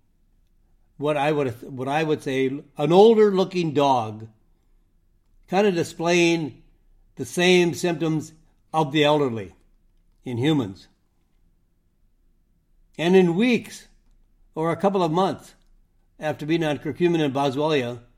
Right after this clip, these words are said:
they're running around like a young puppy. And then we wanna give them the omega fatty acids for skin and coat. About four point six grams of organic plant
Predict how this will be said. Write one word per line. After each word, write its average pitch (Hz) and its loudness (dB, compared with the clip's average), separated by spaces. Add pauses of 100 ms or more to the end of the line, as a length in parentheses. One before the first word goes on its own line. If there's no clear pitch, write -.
(540)
they're 175 -2
running 175 0
around 151 0
like 135 -8
a 143 -4
young 139 -2
puppy. 117 -12 (2750)
And 143 -2
then 190 4
we 175 4
wanna 147 0
give 147 -2
them 135 0
the 131 -2
omega 139 -4
fatty 131 -4
acids 110 -10 (720)
for 135 -8
skin 208 4
and 190 4
coat. 151 -4 (1700)
About 139 -4
four 202 2
point 180 -2
six - -6
grams 139 -4 (440)
of 139 -6
organic 156 -2
plant 165 -2